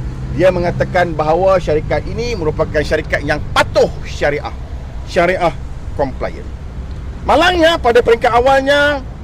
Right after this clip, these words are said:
maka pelabur-pelabur telah membuat pelaburan.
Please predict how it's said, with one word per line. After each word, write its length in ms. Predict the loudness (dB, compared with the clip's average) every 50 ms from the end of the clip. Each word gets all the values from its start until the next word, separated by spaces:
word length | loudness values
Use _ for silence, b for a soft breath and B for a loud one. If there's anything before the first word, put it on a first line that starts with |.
| -10 -10 -10 -10 -6 -4
maka 160 | -2 0 0
pelabur-pelabur 640 | 0 4 4 6 6 6 6 6 6 6 6 6 4
telah 240 | 4 4 2 4 4
membuat 320 | 2 2 2 2 2 2
pelaburan. 480 | 2 0 0 0 2 4 4 4 4